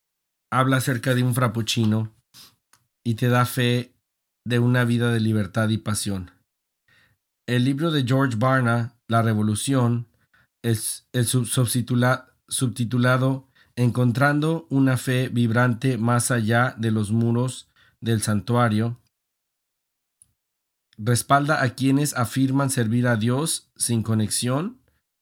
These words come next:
a una iglesia local. Abre el libro contando historias de la iglesia en línea, iglesias en la mesa, iglesias en el almuerzo e incluso iglesias mientras se juegan golf los domingos.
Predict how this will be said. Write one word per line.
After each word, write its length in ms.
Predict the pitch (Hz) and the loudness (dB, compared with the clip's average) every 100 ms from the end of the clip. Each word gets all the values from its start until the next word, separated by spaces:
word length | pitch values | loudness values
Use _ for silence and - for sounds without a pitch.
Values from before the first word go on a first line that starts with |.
| _ | _
a 100 | 117 | 0
una 180 | 120 123 | 2 2
iglesia 380 | 117 120 117 123 | 2 0 0 0
local. 540 | 123 110 160 135 107 _ _ _ _ _ | 0 0 0 0 -4 _ _ _ _ _
Abre 260 | 131 156 190 | 0 2 0
el 80 | |
libro 520 | 151 139 123 127 131 - _ _ _ _ _ _ _ _ - | 0 0 0 -2 -4 -10 _ _ _ _ _ _ _ _ -2
contando 420 | 123 107 131 135 | 0 2 2 2
historias 400 | 127 135 135 127 | 0 0 0 0
de 80 | 123 | 0
la 100 | 113 | 0
iglesia 680 | 104 131 135 135 139 139 - _ _ _ - | 0 -2 0 0 0 -2 -8 _ _ _ -2
en 200 | 131 180 | 0 2
línea, 560 | 135 120 120 117 - - | 2 4 2 0 -4 -4
iglesias 520 | 113 120 120 139 123 | 0 0 0 -2 -2
en 140 | 117 | 0
la 100 | 113 | 0
mesa, 460 | 113 135 135 147 139 | 0 0 -2 -4 -4
iglesias 520 | 120 113 127 123 123 | -4 -2 0 -2 -2
en 100 | 120 | -2
el 100 | 113 110 | 0 0
almuerzo 600 | 107 120 139 131 147 135 - - _ | 0 0 0 -2 -4 -6 -16 -20 _
e 80 | 123 | 0
incluso 500 | 123 - 202 214 160 | 0 0 -2 0 0
iglesias 580 | 139 123 135 139 160 139 | 0 0 0 0 0 0
mientras 300 | 127 117 113 | 0 0 -2
se 80 | 117 | -2
juegan 420 | 135 131 131 117 | -2 -2 0 0
golf 340 | 117 127 113 - | 0 0 -2 -4
los 240 | 117 110 | -2 0
domingos. 720 | 110 107 107 101 98 98 - | 0 2 2 0 -2 -8 -16